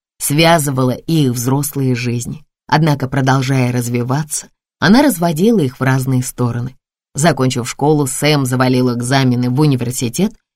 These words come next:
и переехал в Лондон. Он пробовал заняться компьютерами, кулинарией, продажей недвижимости.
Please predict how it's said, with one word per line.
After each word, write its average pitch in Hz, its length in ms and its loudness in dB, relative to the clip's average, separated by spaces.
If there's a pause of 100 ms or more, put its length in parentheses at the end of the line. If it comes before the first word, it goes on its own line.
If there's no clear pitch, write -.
(120)
и 180 100 4
переехал 139 560 0
в 123 80 -4
Лондон. 123 440 -4 (260)
Он 208 180 4
пробовал 269 400 2
заняться 131 520 -2
компьютерами, 160 840 0
кулинарией, 131 800 -2
продажей 127 500 0
недвижимости. 131 920 -2